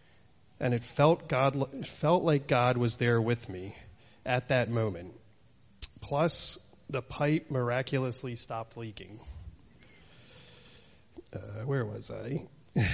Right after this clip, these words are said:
Right, hold on, I lost my spot. Uh, where was that? Okay.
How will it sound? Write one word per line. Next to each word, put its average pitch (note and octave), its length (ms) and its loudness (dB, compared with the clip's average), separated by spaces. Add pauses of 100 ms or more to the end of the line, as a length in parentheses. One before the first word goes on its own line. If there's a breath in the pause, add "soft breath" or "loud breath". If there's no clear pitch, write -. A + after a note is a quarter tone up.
(120)
Right, C3 360 0
hold G#2+ 220 -6
on, - 200 -2
I - 20 4
lost B2+ 300 -2
my A2+ 120 -2
spot. G2 420 -6 (1160 loud breath)
Uh, G#3+ 40 -10 (1400)
where - 260 -8
was C#2 220 -8
that? G#2 260 -6
Okay. A#2 300 -6